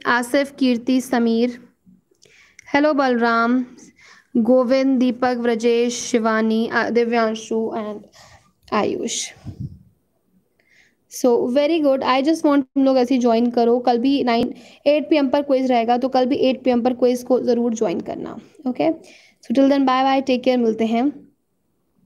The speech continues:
Next। हाँ, plus से लेना है, but अभी तो, अ, quiz ख़त्म हो चुका है, तो कल एट पी एम पर आप class, अ, ज्वाइन करना YouTube पर। okay, thank you so much।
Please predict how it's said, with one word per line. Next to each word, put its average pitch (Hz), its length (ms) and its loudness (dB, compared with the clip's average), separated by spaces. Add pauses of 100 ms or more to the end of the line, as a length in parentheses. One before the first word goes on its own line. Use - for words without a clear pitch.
(1300)
Next। - 300 -6 (220)
हाँ, 277 200 0 (140)
plus 359 240 2
से 453 220 2
लेना 311 280 2
है, 277 200 4
but - 240 -2
अभी 269 320 2
तो, 311 160 -2
अ, - 120 -12 (520)
quiz 277 360 0
ख़त्म 285 300 0
हो 269 120 2
चुका 240 280 -2
है, 262 140 2
तो 262 140 -2
कल 294 220 0 (120)
एट 277 220 2
पी 277 120 -2
एम 240 140 0
पर 240 140 0
आप 240 180 -4
class, 233 300 0 (320)
अ, 220 140 0
ज्वाइन 247 320 2
करना 233 360 -2
YouTube 220 320 -4
पर। - 460 -16
okay, 302 260 -2 (720)
thank 240 100 2
you 269 220 -2
so 285 220 2
much। 285 240 0